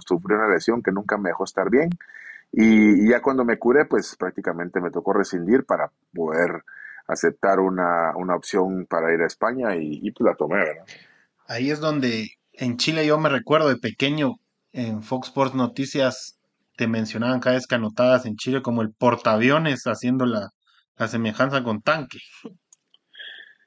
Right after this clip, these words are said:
Speaker 1: Sí, sí, ese es un apodo que la verdad es que, eh,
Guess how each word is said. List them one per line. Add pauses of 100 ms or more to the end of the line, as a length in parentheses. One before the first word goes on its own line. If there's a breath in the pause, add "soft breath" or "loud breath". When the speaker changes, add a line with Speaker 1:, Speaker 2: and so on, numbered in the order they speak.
(200 loud breath)
Speaker 1:
Sí,
sí,
ese
es
un
apodo
que
la
verdad
es
que,
eh,